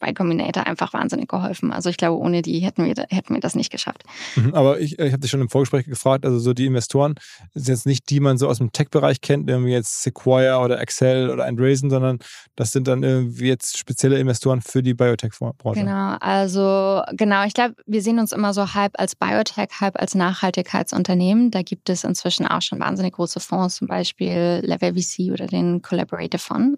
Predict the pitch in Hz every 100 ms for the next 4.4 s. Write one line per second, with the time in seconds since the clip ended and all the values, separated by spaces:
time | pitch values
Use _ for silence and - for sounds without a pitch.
0 | - - 185 180 - 285 233 - - -
1 | 185 - - - - - - 190 175 165
2 | - 220 294 - - - - _ - 190
3 | 185 185 196 254 226 208 202 185 185 -
4 | - 220 302